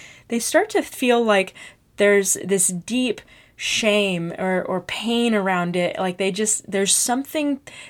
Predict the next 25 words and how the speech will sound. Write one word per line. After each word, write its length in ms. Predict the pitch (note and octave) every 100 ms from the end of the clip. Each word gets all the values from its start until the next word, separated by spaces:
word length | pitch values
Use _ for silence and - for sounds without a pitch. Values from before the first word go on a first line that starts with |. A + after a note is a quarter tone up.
| -
that 100 | G3+
is 240 | G3+ F#3 - -
innately 760 | G3+ F#3 G3 A3 - C4+ C#4
connected 880 | - G#3 F3+ F#3 G3 G3+ G#3 F#3 E3+
to 540 | - G3 F#3 F3+ F3 - - - _ _
your 180 | F#3+ F#3+
capacity 1120 | - - F#3+ - - F#3+ A3+ - B3 A3+ A3+
as 160 | F#3
a 80 | F3
human 640 | - - G#3+ A3 G#3+ F#3+ D#3 -
being 720 | F#3+ G3+ G3 E3 D3+ D3+ E3 _ - - _
to 600 | - G3+ F#3 F3+ F3+ F3+ - _ -
change 720 | - G#3+ F#3 F#3+ F#3+ F#3 -
your 200 | - E3+
behavior. 840 | E3+ D#3 - E3 E3+ D#3 - F3+ - - - - _ -
But 100 | G#3
I 80 |
wanna 400 | G#3+ G3+ A3+ F4
just, 380 | B3 G#3 - - - _ -
again, 640 | F3+ E3 G3+ A3 F#3 D#3+
break 500 | E3+ F3+ F#3 B3+ C4+
that 240 | B3 A3+ -
off 300 | G3 G#3 G#3+
of 160 | F3+
you, 460 | F3+ E3+ E3 D#3+